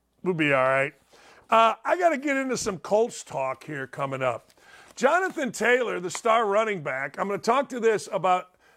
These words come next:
our friend Jason Allen Hammer, but Jonathan Taylor, this is where you know things are bad, okay?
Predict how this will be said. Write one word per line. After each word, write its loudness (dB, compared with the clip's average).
our 2
friend 0
Jason 0
Allen 2
Hammer, -2
but -4
Jonathan 0
Taylor, 2
this 2
is 0
where 6
you -6
know 0
things -4
are -8
bad, -14
okay? 0